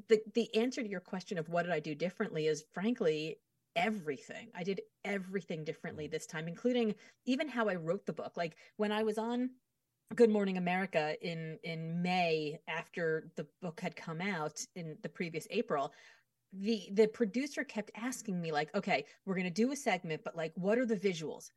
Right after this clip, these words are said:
Speaker 1: What are the visuals? Like, what kind of visuals can we have on the screen while you're talking?" And I was like, "I don't know." And so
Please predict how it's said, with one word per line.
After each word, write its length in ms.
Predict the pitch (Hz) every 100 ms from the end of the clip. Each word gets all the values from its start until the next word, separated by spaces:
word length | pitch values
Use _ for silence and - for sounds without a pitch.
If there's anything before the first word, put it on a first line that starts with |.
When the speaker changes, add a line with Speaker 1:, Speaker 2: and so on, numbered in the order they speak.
| _
Speaker 1:
What 220 | 170 175 233
are 60 |
the 100 | 233
visuals? 420 | 185 170 160 -
Like, 120 | 151 170
what 160 | 202
kind 180 | 208 269
of 80 | 214
visuals 420 | 185 185 170 151
can 140 | 185 165
we 100 | 156
have 360 | 202 190 170 175
on 200 | 165 160
the 60 |
screen 380 | - - 254 214
while 140 | 156 156
you're 140 | 151
talking?" 420 | - 180 175 131
And 100 | 131
I 40 | 151
was 100 | 156
like, 120 | 131
"I 200 | 123 180
don't 220 | 262 165
know." 320 | 151 143 180 202
And 120 | 175
so 180 | 196